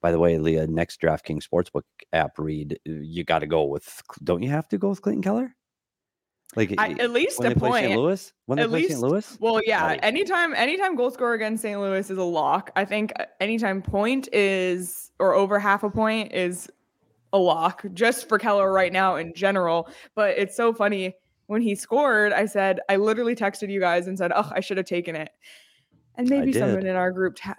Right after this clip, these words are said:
Speaker 2: chat did. So,
Speaker 1: I think
Speaker 2: um,
Speaker 1: someone did.
Speaker 2: someone made some cash money, and it was kind of a no-brainer tonight that Clayton Keller was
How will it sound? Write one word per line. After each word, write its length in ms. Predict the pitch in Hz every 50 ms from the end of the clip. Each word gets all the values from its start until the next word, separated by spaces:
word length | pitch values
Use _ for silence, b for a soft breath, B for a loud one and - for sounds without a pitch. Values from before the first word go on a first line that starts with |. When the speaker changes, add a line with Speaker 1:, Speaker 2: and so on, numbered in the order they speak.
| - _ _
Speaker 2:
chat 340 | - - 254 254 254 240 240
did. 360 | 262 277 277 262 247 220 214
So, 220 | - - - 214
Speaker 1:
I 400 | 202 196 196 196 196 190 190 190
think 20 | 190
Speaker 2:
um, 80 | 185
Speaker 1:
someone 280 | - - 127 131 127 123
did. 80 | 123 120
Speaker 2:
someone 360 | 208 202 208 208 208 208 208
made 260 | 208 202 202 208 208 196
some 180 | - 208 202 196
cash 420 | 190 202 202 190 196 190 - - -
money, 460 | 190 190 196 202 196 190 190 190 185 -
and 420 | - 180 175 170 175 170 175 180
it 40 | 175
was 100 | 196 196
kind 180 | - 247 254 262
of 60 | 240
a 40 | 220
no-brainer 500 | 220 208 208 190 196 196 196 196 190 190
tonight 400 | - - 185 180 180 180 175 - - -
that 140 | 185 170 175
Clayton 300 | - 180 165 151 175 180
Keller 460 | 175 185 170 170 170 165 165 160 165 b b b b b b b b b _
was 260 | 175 175 175 170 165